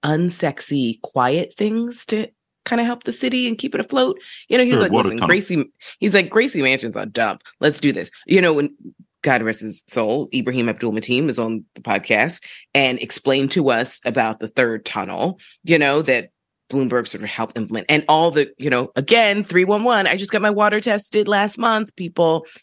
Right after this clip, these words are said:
Speaker 1: It's for free. You just wanna make sure it's also your civic duty to do so, to make sure that your building and your block and your neighborhood and your borough, um, you know, don't have any lead poisoning or, or other issues with the water. But, like, he implemented that. He implemented three one one.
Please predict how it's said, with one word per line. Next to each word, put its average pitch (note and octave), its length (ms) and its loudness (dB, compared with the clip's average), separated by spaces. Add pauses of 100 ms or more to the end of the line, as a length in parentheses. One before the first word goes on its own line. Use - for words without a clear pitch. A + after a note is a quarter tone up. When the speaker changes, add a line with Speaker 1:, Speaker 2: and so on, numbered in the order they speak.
Speaker 1:
It's C3+ 220 0
for F#3+ 140 0
free. G3 460 4
You D3 160 -8
just D3 200 -8
wanna D#3+ 100 2
make D#3+ 140 0
sure F#3 180 2
it's B2+ 220 0
also B2 220 0
your C#3 120 0
civic D#3+ 320 -2
duty F#3 260 0
to F#3+ 80 -2
do B3 200 0
so, D#3 320 2
to - 360 -20
make C#3+ 140 -2
sure D3+ 200 2
that C3 140 2
your B2+ 120 -2
building C#3 420 2
and B2+ 80 0
your A#2+ 100 -2
block B2+ 380 0
and A#2 100 -10
your A#2 120 -4
neighborhood B2 540 0
and G#2+ 180 -2
your A2+ 100 2
borough, D3+ 500 4 (460)
um, A#2+ 500 2
you D#3+ 80 2
know, A2 120 2
don't B2 160 2
have B2+ 100 0
any A2+ 140 2
lead A2 180 0
poisoning D#3+ 460 0 (800)
or, D#3 220 4
or C#3+ 260 2
other C3 360 2
issues B2+ 460 -2
with A#2+ 180 -6
the C3+ 60 -6
water. E3+ 400 2 (240)
But, A3+ 100 4
like, A3 320 0
he D4 280 2
implemented F3 380 -2
that. A#2+ 160 -4
He D#4 140 4
implemented D#4+ 420 0
three E4+ 180 2
one D#4+ 200 2
one. C#4 360 2